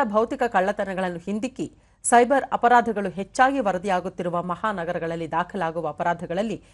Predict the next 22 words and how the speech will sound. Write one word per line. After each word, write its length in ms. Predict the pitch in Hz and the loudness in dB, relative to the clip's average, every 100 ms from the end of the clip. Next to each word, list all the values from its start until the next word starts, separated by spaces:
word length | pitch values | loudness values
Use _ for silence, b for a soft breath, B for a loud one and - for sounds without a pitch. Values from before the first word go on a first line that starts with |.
| b b | b b
ಶೇಕಡ 320 | - 262 262 | 4 4 6
ಇಪ್ಪತ್ತರಷ್ಟು 840 | 247 214 226 - 285 285 247 220 226 | 4 2 -6 0 0 2 -2 0 -4
ಸೈಬರ್ 400 | - 196 214 285 | 0 0 2 0
ಅಪರಾಧಗಳಿರುತ್ತವೆ. 1000 | 214 185 185 190 202 180 147 151 123 - _ _ _ _ _ _ - | 2 2 0 0 -4 -4 -4 -8 -12 -18 _ _ _ _ _ _ 4
ನಾಲ್ಕು 340 | 240 349 359 | 8 8 6
ವರ್ಷಗಳಲ್ಲಿ 680 | 269 247 - 233 233 226 269 - 202 | -2 -2 -2 2 2 2 -2 -2 -2
ಐವತ್ತೆರಡು 560 | 233 277 277 247 226 | 2 0 0 -2 -2
ಸೈಬರ್ 380 | 220 208 208 247 | 0 0 0 -2
ಅಪರಾಧಗಳು 580 | 190 190 214 214 202 185 | 2 4 4 2 -6 -6
ವರದಿಯಾಗಿದ್ದು, 720 | 165 156 170 156 165 240 349 b b _ | -6 -4 -6 -6 -6 -8 -8 b b _
ದಕ್ಷಿಣ 320 | 247 247 320 320 | 2 2 -4 -4
ಭಾರತದಲ್ಲಿ 680 | 214 208 208 208 202 202 | 2 2 2 -2 -2 -2
ಕರ್ನಾಟಕ 640 | 156 _ 196 202 269 330 285 | -8 _ 0 2 -2 -2 -2
ಮುಂಚೂಣಿಯಲ್ಲಿದೆ 640 | 247 226 214 214 196 180 180 | -2 -4 -6 -4 -2 -2 -4
ಎಂದು 260 | 185 226 | -4 -4
ಗೃಹ 220 | 190 180 226 - | -4 -2 -2 0
ಇಲಾಖೆ 440 | 180 185 - 160 | 0 0 0 -8
ತಿಳಿಸಿದೆ. 680 | 170 156 - - 95 _ _ _ _ _ _ _ _ | -6 -8 -8 -10 -12 _ _ _ _ _ _ _ _
ಸೈಬರ್ 380 | - 269 285 311 | 8 8 8 4
ಅಪರಾಧಗಳನ್ನು 680 | 294 240 240 240 240 240 233 | 6 6 6 4 2 2 2
ನಿಯಂತ್ರಿಸಲು 560 | 208 214 165 - 220 269 | -4 -6 -8 -4 -2 0
ಪ್ರಸ್ತುತ 460 | 208 196 - 226 | 0 -2 -2 2